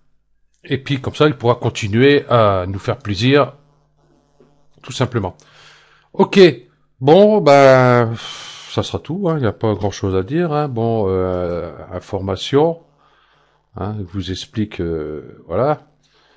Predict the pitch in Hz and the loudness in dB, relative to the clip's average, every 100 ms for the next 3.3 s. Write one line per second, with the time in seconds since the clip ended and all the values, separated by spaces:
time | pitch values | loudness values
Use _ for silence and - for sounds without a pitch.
0 | _ - 101 101 98 98 95 92 90 90 | _ -8 -2 0 0 0 0 0 -2 -2
1 | 90 87 82 82 - 127 131 123 - - | -4 -6 -8 -12 -6 0 4 4 2 -16
2 | - 101 98 90 - - 104 90 - 110 | -8 -4 -4 -4 -10 -4 -4 -4 -6 -2
3 | 147 - | -2 -2